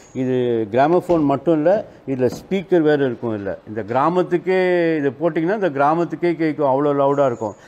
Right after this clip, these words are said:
ஆனா இது வந்து எங்களுக்கு அவ்வளோ பெருமை இல்ல. உலகத்துல இருக்கிறதுலயே இருக்கிற குட்டி கிராமோஃபோன் இங்க தான் இருக்கு. குட்டி கிராமோஃபோன்னாலும் பழைய காலத்து இதை தான் வாசிக்கும். உலகத்திலேயே இருக்கிற சின்ன கிராமோஃபோன்.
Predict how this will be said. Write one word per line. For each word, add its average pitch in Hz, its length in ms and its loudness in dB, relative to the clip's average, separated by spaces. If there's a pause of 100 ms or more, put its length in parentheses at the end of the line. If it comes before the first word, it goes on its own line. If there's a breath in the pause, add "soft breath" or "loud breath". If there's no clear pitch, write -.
(160 loud breath)
ஆனா 143 180 -2
இது 156 280 0
வந்து 170 260 0 (360)
எங்களுக்கு 139 300 -2
அவ்வளோ 143 220 2
பெருமை 147 400 0
இல்ல. 113 220 -4 (440 loud breath)
உலகத்துல 185 500 0
இருக்கிறதுலயே 165 840 2 (360)
இருக்கிற 165 380 -2 (380)
குட்டி 233 500 -2
கிராமோஃபோன் 175 600 0
இங்க 156 200 0
தான் 151 120 2
இருக்கு. 120 300 -2 (340 loud breath)
குட்டி 143 260 -4
கிராமோஃபோன்னாலும் 190 1000 0
பழைய 165 240 4
காலத்து 175 340 0 (400)
இதை 156 180 2
தான் 170 220 4
வாசிக்கும். 143 580 0 (340)
உலகத்திலேயே 180 1000 2
இருக்கிற 170 460 2
சின்ன 208 580 -2
கிராமோஃபோன். 156 640 0